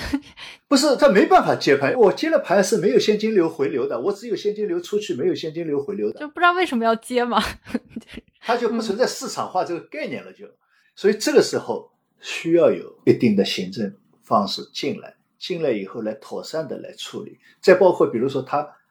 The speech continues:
Speaker 2: 房地产往往是一个项目一个公司，一个项目一个公司，那么这个时候你可能不能简单的一个项目一个公司了，你可能要把它打通。
Speaker 1: 嗯。
Speaker 2: 打通以后，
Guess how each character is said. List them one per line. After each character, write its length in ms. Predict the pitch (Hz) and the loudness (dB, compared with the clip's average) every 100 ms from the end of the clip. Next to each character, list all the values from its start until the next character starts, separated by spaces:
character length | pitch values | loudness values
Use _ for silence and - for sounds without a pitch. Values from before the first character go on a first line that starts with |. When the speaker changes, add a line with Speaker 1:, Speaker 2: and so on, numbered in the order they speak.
| _ _ | _ _
Speaker 2:
房 160 | 123 | -2
地 80 | 151 | -2
产 160 | 143 131 | -2 2
往 160 | 123 | 2
往 120 | 131 | 2
是 180 | 110 135 165 | 0 -4 0
一 40 | |
个 80 | 165 | 0
项 240 | - 170 | 0 -4
目 140 | 120 120 | -4 -6
一 80 | 113 | -6
个 100 | 107 | -6
公 160 | 107 | -8
司， 160 | 107 120 | -8 -4
一 100 | 156 | -2
个 80 | 151 | -2
项 200 | 151 139 | -4 -6
目 120 | 107 | -6
一 60 | 87 | -8
个 100 | - | -14
公 160 | - - | -18 -18
司， 240 | - - _ _ _ _ _ | -16 -18 _ _ _ _ _
那 100 | 175 | -2
么 80 | 170 | 0
这 160 | 165 208 | 2 2
个 80 | 185 | 2
时 160 | - | 0
候 200 | 120 113 | -2 -2
你 100 | 101 | -2
可 220 | 104 - | -6 -8
能 200 | 90 95 - _ _ _ | -10 -12 -16 _ _ _
不 100 | - | -6
能 160 | 110 - | -4 -4
简 260 | - 117 - | -4 -6 -6
单 140 | 104 | -10
的 100 | 104 104 | -10 -12
一 100 | 117 | -14
个 100 | 101 | -12
项 220 | - 92 | -10 -10
目 100 | - | -12
一 80 | - | -18
个 80 | - | -20
公 160 | - - | -20 -16
司 200 | - - | -16 -16
了， 120 | - _ _ | -20 _ _
你 120 | 143 | -18
可 140 | 131 92 | -14 -10
能 100 | 101 | -10
要 80 | |
把 120 | 98 - | -10 -16
它 140 | - | -18
打 180 | - - | -14 -14
通。 260 | - - - _ _ _ _ | -12 -14 -14 _ _ _ _
Speaker 1:
嗯。 280 | 196 185 185 - _ - | -16 -14 -16 -20 _ 0
Speaker 2:
打 160 | 117 | 0
通 200 | - 185 | 2 0
以 100 | 123 | 0
后， 340 | - 160 - | 0 0 0